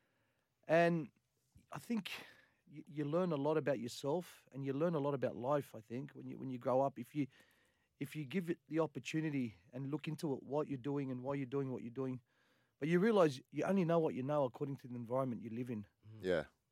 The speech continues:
Speaker 1: And it's one thing living in that environment, it's one thing trying to see what's outside of that environment and how people live.
Speaker 3: Yeah.
Speaker 1: And I, I picked up a job when I was about seventeen with a,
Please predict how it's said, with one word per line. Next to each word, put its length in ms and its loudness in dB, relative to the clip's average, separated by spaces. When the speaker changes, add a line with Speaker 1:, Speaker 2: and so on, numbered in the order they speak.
Speaker 1:
And 460 -2
it's 200 -14
one 180 2
thing 400 -2
living 300 0
in 100 0
that 120 4
environment, 440 4
it's 120 -6
one 140 0
thing 160 -8
trying 240 -2
to 80 0
see 420 0
what's 340 0
outside 400 0
of 60 2
that 120 0
environment 440 -4
and 80 -12
how 80 -8
people 380 -12
live. 320 -4
Speaker 3:
Yeah. 120 -4
Speaker 1:
And 460 0
I, 80 0
I 120 -10
picked 220 -6
up 180 2
a 80 -4
job 300 0
when 120 -4
I 60 -6
was 180 -6
about 340 -4
seventeen 760 -6
with 160 -10
a, 140 -4